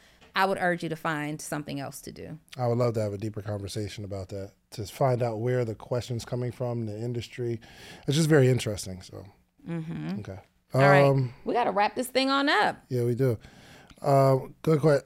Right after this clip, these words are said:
Speaker 2: I am a Muslim. This is Hakima. Hakima out here, first off. Did she send a Cash App? You don't
Speaker 1: Hakima,
Speaker 2: have
Speaker 1: did
Speaker 2: to.
Speaker 1: you
Speaker 2: I
Speaker 1: send your
Speaker 2: got you
Speaker 1: Cash
Speaker 2: back.
Speaker 1: App? Did you
Speaker 2: Oh,
Speaker 1: hear
Speaker 2: yeah, that was the
Speaker 1: him?
Speaker 2: buy one, get one free.
Speaker 1: Did
Speaker 2: That's
Speaker 1: you
Speaker 2: right.
Speaker 1: hear him say, did she send her Cash App?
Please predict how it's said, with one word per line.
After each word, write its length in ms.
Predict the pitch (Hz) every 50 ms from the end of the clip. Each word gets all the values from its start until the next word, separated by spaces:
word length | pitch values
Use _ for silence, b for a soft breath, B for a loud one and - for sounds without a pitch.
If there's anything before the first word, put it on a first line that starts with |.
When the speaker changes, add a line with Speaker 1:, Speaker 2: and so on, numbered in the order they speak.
| _
Speaker 2:
I 180 | - 147 156 170
am 120 | 170 165
a 80 | 160 147
Muslim. 460 | 143 143 156 170 156 - - 139 131 131
This 200 | 151 156 135 -
is 60 | 139
Hakima. 380 | 117 - 151 147 139 120 120 117
Hakima 400 | 117 131 - - 262 415 392 185
out 240 | 175 - 156 151 127
here, 120 | 113 101 92
first 300 | - 135 139 - - -
off. 280 | 98 90 87 85 - b b b b b b b b b b b b b _ _ _ _ -
Did 100 | - 123
she 140 | - - 247
send 240 | - - - 220 214
a 60 | 208
Cash 340 | 196 - 202 190 190 185 -
App? 180 | 180 175 165 - _ _ _ _ _ _ _ _ _ _ _ _ _ _ _ _ _ _ _ _ _ _ _ _ _ _ _ _ _ _ -
You 60 | 226
don't 120 | 165 -
Speaker 1:
Hakima, 20 | 262 247 -
Speaker 2:
have 100 | 262 226
Speaker 1:
did 80 | 240
Speaker 2:
to. 60 | 233 226
Speaker 1:
you 60 | 247
Speaker 2:
I 40 | 240
Speaker 1:
send 180 | - 247 247 233
your 80 | 233 233
Speaker 2:
got 60 | -
you 40 | 254
Speaker 1:
Cash 180 | 226 226 208 202
Speaker 2:
back. 100 | - b
Speaker 1:
App? 60 | b b b b -
Did 160 | 175 233 208
you 120 | 202 294 330
Speaker 2:
Oh, 60 | 165
Speaker 1:
hear 80 | 175 202 202 202
Speaker 2:
yeah, 40 |
that 60 | 208 220
was 80 | 214
the 60 | 202
Speaker 1:
him? 60 | 202 196
Speaker 2:
buy 100 | 190 196
one, 140 | 190 185 170
get 120 | 175 185
one 140 | 175 165 156
free. 180 | 139 - - -
Speaker 1:
Did 60 | - -
Speaker 2:
That's 140 | 269 320
Speaker 1:
you 60 | 320 -
Speaker 2:
right. 80 | -
Speaker 1:
hear 160 | 302 311 339
him 240 | 339 320 339 320 320
say, 640 | 302 - - 277 240 220 202 180 175 180 190 185 175
did 240 | 180 156 214 262 285
she 220 | - - 294 277 269
send 300 | - - 269 262 262 262
her 160 | 254 247 240
Cash 400 | 247 - 240 214 202 208 - -
App? 280 | 175 151 147 135 -